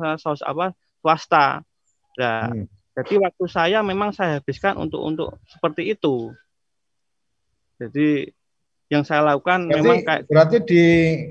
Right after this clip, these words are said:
Speaker 2: ini kita ngobrol di pemuda pelopor dulu ya. Eh,
Speaker 1: Iya.
Speaker 2: berarti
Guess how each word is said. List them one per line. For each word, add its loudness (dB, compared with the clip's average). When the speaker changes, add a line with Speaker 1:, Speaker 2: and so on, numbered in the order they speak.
Speaker 2:
ini -2
kita 0
ngobrol 2
di -2
pemuda 0
pelopor 0
dulu -4
ya. -6
Eh, 6
Speaker 1:
Iya. 2
Speaker 2:
berarti 6